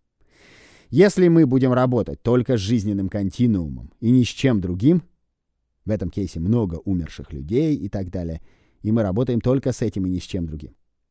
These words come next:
И вдруг кейс начинает подниматься по шкале тонов, как ракета. Соматики исчезают. Вы сообщили достаточный импульс этому кейсу,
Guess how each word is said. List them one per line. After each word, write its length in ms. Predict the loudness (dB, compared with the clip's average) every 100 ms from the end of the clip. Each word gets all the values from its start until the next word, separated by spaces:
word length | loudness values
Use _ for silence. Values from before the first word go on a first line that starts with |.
| _
И 120 | 4 6
вдруг 320 | 8 6 4
кейс 340 | 4 4 4
начинает 480 | 0 -2 -2 0 0
подниматься 540 | 0 0 2 2 0
по 100 | -2
шкале 300 | -2 0 0
тонов, 300 | 2 0 0
как 240 | 0 -2 0
ракета. 500 | -2 2 0 0 -8 -12
Соматики 800 | 2 4 6 4 2 0 0 -2
исчезают. 640 | -4 -8 -10 -12 -16 -20 _ _ _ _ _ _ _ _ _ _ _ _
Вы 160 | -8 -6
сообщили 520 | -2 -2 -2 -4 -2
достаточный 640 | -2 -4 -4 -6 -6 -6 -2
импульс 500 | 2 4 4 0 -2
этому 320 | -4 -4 -4
кейсу, 440 | -2 -2 -4 -8